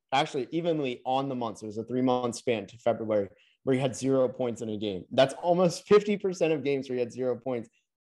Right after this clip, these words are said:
I, I, that, that blows my mind. I, I've been a very vocal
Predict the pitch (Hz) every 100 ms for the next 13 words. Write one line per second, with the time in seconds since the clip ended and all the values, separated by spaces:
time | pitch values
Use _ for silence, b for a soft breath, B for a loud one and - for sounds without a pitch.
0 | _ _ _ _ _ _ - 160 165 147
1 | 143 156 156 160 143 151 165 175 160 151
2 | 139 139 131 127 131 127 131 143 131 143
3 | 139 127 139 135 135 123